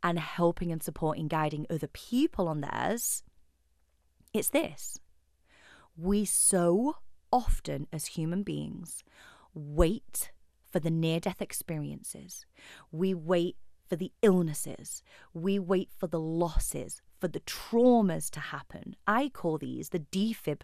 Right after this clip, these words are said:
moments. We wait for those defib moments to happen, and then also we're, <gasps> "Oh my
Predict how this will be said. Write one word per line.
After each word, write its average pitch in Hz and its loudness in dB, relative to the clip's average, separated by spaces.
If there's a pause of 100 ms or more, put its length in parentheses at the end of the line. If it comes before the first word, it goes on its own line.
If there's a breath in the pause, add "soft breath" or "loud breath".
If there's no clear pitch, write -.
(100)
moments. 131 -4 (480 loud breath)
We 196 4
wait 170 4
for 214 0
those 196 4
defib 233 0
moments 233 4
to 196 -4
happen, 165 -4 (220)
and 196 8
then 196 8
also 202 2
we're, 175 0
<gasps> - -2
"Oh - -8
my - -10